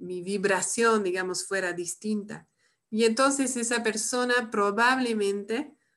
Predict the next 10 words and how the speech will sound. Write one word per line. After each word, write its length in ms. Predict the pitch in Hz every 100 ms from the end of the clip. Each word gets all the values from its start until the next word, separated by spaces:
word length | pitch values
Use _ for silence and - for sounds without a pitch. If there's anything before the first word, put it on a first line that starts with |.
| _
va 100 | 214
a 40 | 226
recibir 920 | 240 226 226 214 233 269 285 277 - _ _ _ _ _ _ _ _ _ _ _ _ -
mi 460 | 202 - 214 254 226
presencia 920 | 247 240 233 320 330 320 294 277 269
y 80 | 240
mis 180 | 233
palabras 960 | - 208 202 202 208 214 302 - - - _ _ _ _ _ _ _ _ 330
más 380 | 185 202 226 247
fácilmente. 960 | 226 233 214 208 220 226 190 160